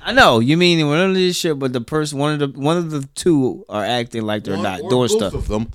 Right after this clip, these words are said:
Speaker 1: Are
Speaker 2: still act like they're not
Speaker 1: not
Speaker 2: in a
Speaker 1: in a relationship.
Speaker 2: relationship.
Speaker 1: I, I get that part.
Speaker 2: So if you're fucking with someone, if you're in a relationship with someone who st-, acts like they're not in a relationship with them, and you take them seriously, that's on you.
Speaker 1: Okay.
Speaker 2: So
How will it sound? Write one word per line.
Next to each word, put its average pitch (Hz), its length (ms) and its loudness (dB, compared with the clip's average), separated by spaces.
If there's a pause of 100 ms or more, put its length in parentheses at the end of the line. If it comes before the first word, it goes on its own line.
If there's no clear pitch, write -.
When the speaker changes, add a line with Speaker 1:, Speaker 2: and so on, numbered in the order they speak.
Speaker 1:
Are 113 100 -4
Speaker 2:
still - 280 -10
act 165 300 0
like 123 180 0
they're 135 100 4
not 127 240 0
Speaker 1:
not 107 180 0
Speaker 2:
in 107 80 -18
a - 20 -18
Speaker 1:
in 113 60 -18
a - 20 -20
relationship. 107 300 -8
Speaker 2:
relationship. 101 440 -6
Speaker 1:
I, 120 220 0
I 131 40 2
get 143 220 -4
that 82 180 -8
part. - 280 -20
Speaker 2:
So - 160 -16
if 226 100 -16
you're 208 100 -12
fucking 254 440 -2
with 147 100 0
someone, 90 500 -2
if 107 120 -6
you're 226 100 4
in 233 80 2
a 214 60 6
relationship 202 400 4
with 113 100 -6
someone 95 480 -4 (160)
who 147 140 -4
st-, - 240 -8
acts 175 300 -2
like 139 120 0
they're 131 100 -4
not 135 160 0
in 113 60 -4
a 107 60 -2
relationship 110 560 -2
with 80 100 -16
them, 98 160 -12
and 110 140 -2
you 139 80 0
take 143 180 -2
them 98 140 -6
seriously, 147 480 0 (240)
that's 90 320 -4
on 147 160 2
you. 214 180 2 (1040)
Speaker 1:
Okay. 78 280 -8
Speaker 2:
So - 320 -14